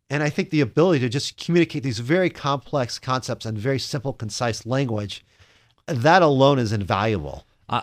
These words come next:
Speaker 2: I couldn't possibly agree more. When people ask me what I do for a living, that was a
Speaker 1: Mm-hmm.
Speaker 2: question I asked you,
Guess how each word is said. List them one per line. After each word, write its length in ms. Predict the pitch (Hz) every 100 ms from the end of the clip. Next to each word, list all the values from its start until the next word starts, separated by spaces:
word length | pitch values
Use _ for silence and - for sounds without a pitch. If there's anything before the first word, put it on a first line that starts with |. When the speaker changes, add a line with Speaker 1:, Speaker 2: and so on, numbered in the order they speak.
| -
Speaker 2:
I 140 | 139
couldn't 360 | - 175 160 147
possibly 460 | 147 135 - 135
agree 260 | 123 123 123
more. 220 | 123 123
When 240 | 110 117 107
people 340 | - 160 139
ask 240 | 135 127
me 140 | 135 120
what 400 | 101 107 117 -
I 240 | 104 123
do 220 | 139 110 92
for 160 | -
a 40 | 95
living, 460 | 87 78 90 120 -
that 120 | 101 92
was 100 | 101
a 60 |
Speaker 1:
Mm-hmm. 60 | -
Speaker 2:
question 320 | 123 175 104
I 80 | 95
asked 320 | 95 90 -
you, 300 | 151 127